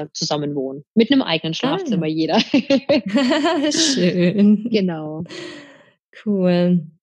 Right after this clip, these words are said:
Speaker 2: Wenn du jetzt mal zurückblickst, ähm, gibt es irgendwas, das du heute anders machen würdest?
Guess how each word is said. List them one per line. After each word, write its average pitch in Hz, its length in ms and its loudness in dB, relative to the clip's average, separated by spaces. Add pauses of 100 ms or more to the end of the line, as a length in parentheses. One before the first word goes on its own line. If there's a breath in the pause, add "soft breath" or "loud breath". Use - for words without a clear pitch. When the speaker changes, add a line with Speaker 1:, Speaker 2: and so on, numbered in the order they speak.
(340 soft breath)
Speaker 2:
Wenn 220 140 4
du 233 60 4
jetzt 277 200 2
mal 262 120 -2
zurückblickst, 247 1080 -2
ähm, 220 320 4
gibt 220 200 -6
es 220 120 -6
irgendwas, 220 480 2
das - 180 -4
du 208 140 0
heute 226 580 0
anders 226 380 2
machen 285 320 -4
würdest? 294 640 -2